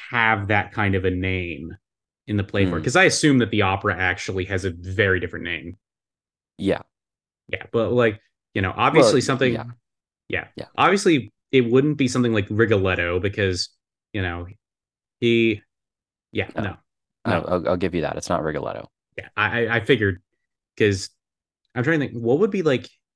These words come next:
Speaker 1: Lucia?
Speaker 2: Not written by Verdi.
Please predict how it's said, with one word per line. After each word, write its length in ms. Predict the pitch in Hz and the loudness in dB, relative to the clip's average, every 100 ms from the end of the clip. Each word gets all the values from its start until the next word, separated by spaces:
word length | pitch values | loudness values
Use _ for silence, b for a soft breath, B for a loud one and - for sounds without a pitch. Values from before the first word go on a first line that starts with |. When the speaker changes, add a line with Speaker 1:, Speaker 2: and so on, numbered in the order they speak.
| _ _ _ _ _ _ _ _ _ | _ _ _ _ _ _ _ _ _
Speaker 1:
Lucia? 420 | 107 104 135 170 202 _ _ _ _ _ _ _ _ _ _ _ _ _ _ _ - | -6 0 2 0 -4 _ _ _ _ _ _ _ _ _ _ _ _ _ _ _ -6
Speaker 2:
Not 380 | 98 95 92 - | -2 0 0 -2
written 260 | - 87 | -4 -2
by 200 | 80 82 | -2 -2
Verdi. 460 | 78 78 73 78 | -2 -6 -6 -10